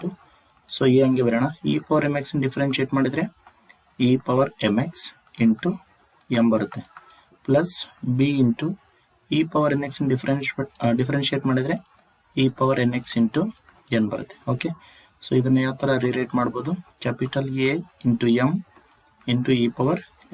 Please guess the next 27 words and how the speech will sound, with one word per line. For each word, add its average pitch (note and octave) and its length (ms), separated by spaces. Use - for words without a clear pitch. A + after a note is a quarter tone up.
mx C3+ 160
plus C#3+ 220
capital B2+ 420
B C#3 100
into A#2+ 200
n F3 40
into B2 340
E A#2+ 40
power C#3 180
nx. G2+ 260
So - 80
this C3 140
is D3+ 100
dy B2 240
by D#3+ 120
dx. A2 260
ಓಕೆ, C3 180
so - 140
ಇದನ್ನ B2+ 200
ಏನಂತ C3 220
ಕರೆಯೋಣ? C3 180
Equation B2+ 440
ಟೂ B2 140
ಅಂತ A#2 220
ಕರೆಯೋಣ. G2+ 200
So - 60
ಈಗ A#2+ 80